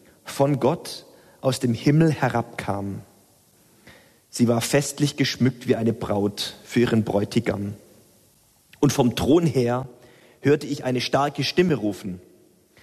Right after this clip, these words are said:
„Dies ist die Wohnstätte Gottes bei den Menschen. Er wird bei ihnen wohnen und sie werden seine Völker sein.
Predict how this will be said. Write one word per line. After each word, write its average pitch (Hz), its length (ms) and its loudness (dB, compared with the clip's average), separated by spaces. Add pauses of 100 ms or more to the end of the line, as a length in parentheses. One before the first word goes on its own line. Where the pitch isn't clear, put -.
(320)
„Dies 262 500 2 (100)
ist 226 340 -2 (300)
die 160 160 2
Wohnstätte 165 680 2
Gottes 170 680 -4 (120)
bei 151 160 2
den 160 180 -2
Menschen. 123 500 -8 (1600)
Er 147 140 2
wird 165 180 -2
bei 156 160 2
ihnen 165 320 0
wohnen 117 420 -2 (240)
und 139 140 4
sie 127 140 -2
werden 143 440 2
seine 139 300 -2
Völker 131 380 -2
sein. 98 420 -8